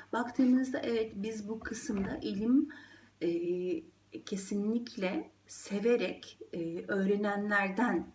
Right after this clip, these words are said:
olduğumuzu düşünüyorum arkadaşlar. Hazreti Peygamber,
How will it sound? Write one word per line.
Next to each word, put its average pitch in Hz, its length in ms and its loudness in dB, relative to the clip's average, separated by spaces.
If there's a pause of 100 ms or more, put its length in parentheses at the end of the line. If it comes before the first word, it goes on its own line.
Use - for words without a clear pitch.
(100)
olduğumuzu 185 680 -2
düşünüyorum 214 600 -2
arkadaşlar. 190 680 -2 (320)
Hazreti 302 380 2
Peygamber, 294 640 6